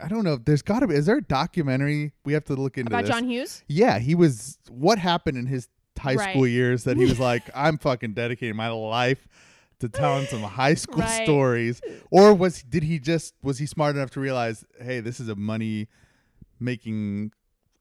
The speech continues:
Speaker 1: little
Speaker 2: Let's be real. It has
Speaker 1: niche
Speaker 2: to,
Speaker 1: here.
Speaker 2: it has to be both. There is no way that he ha-, doesn't hold something, like,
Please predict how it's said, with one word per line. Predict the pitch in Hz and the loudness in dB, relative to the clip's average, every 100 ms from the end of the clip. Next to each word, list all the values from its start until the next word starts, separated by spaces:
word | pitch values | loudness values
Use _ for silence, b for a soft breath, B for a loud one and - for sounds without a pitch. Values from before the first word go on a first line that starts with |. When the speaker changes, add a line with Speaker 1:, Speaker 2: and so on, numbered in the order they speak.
| _ _ | _ _
Speaker 1:
little | 120 123 107 104 101 | -8 -6 -6 -6 -8
Speaker 2:
Let's | 302 302 | -12 -12
be | 285 | -12
real. | 220 190 | -12 -10
It | 214 | -8
has | 240 | -2
Speaker 1:
niche | 165 - - - | -2 -2 -8 -6
Speaker 2:
to, | |
Speaker 1:
here. | 110 | -4
Speaker 2:
it | 294 | -2
has | 269 | -4
to | 165 | -6
be | |
both. | 214 - - _ - | -12 -14 -14 _ -10
There | 269 | -8
is | 269 | -6
no | 269 240 | -6 -6
way | 214 214 202 214 | -6 -6 -6 -8
that | 214 208 | -10 -12
he | |
ha-, | 233 202 | -12 -10
doesn't | 208 202 208 | -12 -12 -12
hold | 202 214 202 - | -10 -10 -10 -10
something, | 214 208 - | -12 -12 -12
like, | 196 | -12